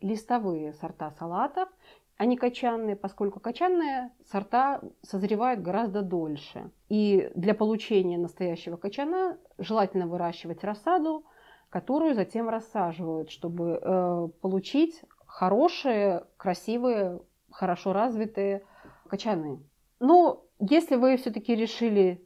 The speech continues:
вырастить кочанный салат, следует помнить, что загущенные посадки кочанного салата,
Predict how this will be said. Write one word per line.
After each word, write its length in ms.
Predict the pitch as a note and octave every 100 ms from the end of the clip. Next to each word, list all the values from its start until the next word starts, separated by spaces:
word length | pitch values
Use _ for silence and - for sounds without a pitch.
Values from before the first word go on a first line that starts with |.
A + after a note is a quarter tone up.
| _
вырастить 520 | F#3 A3 G3 - F#3
кочанный 520 | - F#3+ C4 C#4+ F4+
салат, 420 | F4 E4 D4+ D4 D4 - - -
следует 480 | - F4 D4+ C#4+ C#4
помнить, 480 | A#3 A3 F#3+ E3 D#3+
что 480 | - - F#3+ F#3 E3
загущенные 640 | F#3+ G#3+ A3+ G3+ G3+ F#3 F3
посадки 440 | F3+ G3+ F#3 -
кочанного 540 | F#3+ F#3 G3+ F3+ F3
салата, 560 | E3+ C4 D4 F4+ F4